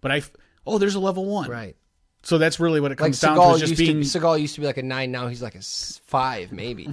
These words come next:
Speaker 1: <laughs>
Speaker 2: right? Because of his
Speaker 1: You might
Speaker 2: obesity.
Speaker 1: pick him out as a victim, but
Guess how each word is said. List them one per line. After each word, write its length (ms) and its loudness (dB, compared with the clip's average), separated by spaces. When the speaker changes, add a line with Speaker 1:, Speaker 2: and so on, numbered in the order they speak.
Speaker 1:
<laughs> 160 -12
Speaker 2:
right? 280 2
Because 300 -2
of 120 0
his 100 2
Speaker 1:
You 100 8
might 140 8
Speaker 2:
obesity. 120 0
Speaker 1:
pick 160 2
him 240 0
out 360 -2
as 320 -4
a 80 -2
victim, 480 -4
but 260 -2